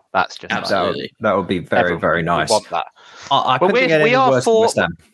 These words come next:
Speaker 1: we are, we're four favourites to win.
Speaker 2: To me,
Speaker 3: Pretty
Speaker 2: I, like,
Speaker 3: generous.
Speaker 2: I was,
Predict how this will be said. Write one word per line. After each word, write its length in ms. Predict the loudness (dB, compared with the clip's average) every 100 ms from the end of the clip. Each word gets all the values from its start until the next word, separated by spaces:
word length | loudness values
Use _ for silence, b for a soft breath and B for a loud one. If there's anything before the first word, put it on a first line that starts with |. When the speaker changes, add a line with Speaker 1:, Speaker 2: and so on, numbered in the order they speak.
| -20 -8
Speaker 1:
we 200 | 0 2
are, 420 | 4 4 4 2 0
we're 140 | -2 -2
four 320 | 0 0 0
favourites 520 | 0 0 0 -4 -12
to 100 | -12
win. 180 | -10 -10 _ _ _ _ _ _ _ _ _ _ _ _ _ _ _ _ _ _ B B B
Speaker 2:
To 120 | -2
me, 160 | 0 0
Speaker 3:
Pretty 140 | 0
Speaker 2:
I, 20 | 2
like, 80 |
Speaker 3:
generous. 360 | 2 2 0 0
Speaker 2:
I 100 | 0
was, 440 | 2 0 -4 -10